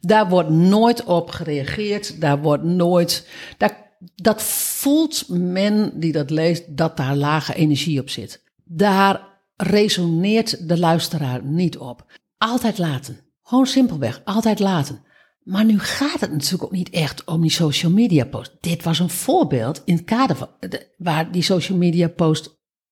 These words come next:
maar dit had ook kunnen zijn, ik heb een, ik heb een week lang geen zin aan pod-, podcast. Ik heb een z-, week lang geen, geen zin aan werken. Gewoon omdat ik, nou ja,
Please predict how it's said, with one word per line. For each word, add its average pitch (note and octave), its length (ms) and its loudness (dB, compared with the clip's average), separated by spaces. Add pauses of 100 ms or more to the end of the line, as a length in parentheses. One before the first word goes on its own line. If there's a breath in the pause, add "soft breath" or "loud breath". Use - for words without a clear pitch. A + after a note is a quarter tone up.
(140)
maar F#3 180 -6
dit G#3 160 0
had G#3+ 240 0
ook C#4+ 200 2
kunnen E3 260 4
zijn, D3+ 340 2 (360 loud breath)
ik G3 160 -4
heb F#3+ 260 0
een, F#3 140 0 (400 loud breath)
ik - 60 -
heb G#3 100 0
een G3+ 120 2
week G3+ 200 2
lang G3 200 2
geen F#3+ 160 2
zin G3 160 4
aan F#3 140 2
pod-, - 480 -4
podcast. C#3+ 540 -4
Ik C#3+ 120 -20
heb F#3 140 -6
een E3+ 160 4
z-, E3 180 -2
week F#3+ 280 2
lang F#3 300 2
geen, G3 280 2
geen F#3+ 240 2
zin G3 240 2
aan F3 160 2
werken. F3 500 2 (640 loud breath)
Gewoon A3 460 2
omdat G#3 440 2
ik, - 540 -2 (360)
nou A#3 140 -6
ja, B2 200 -6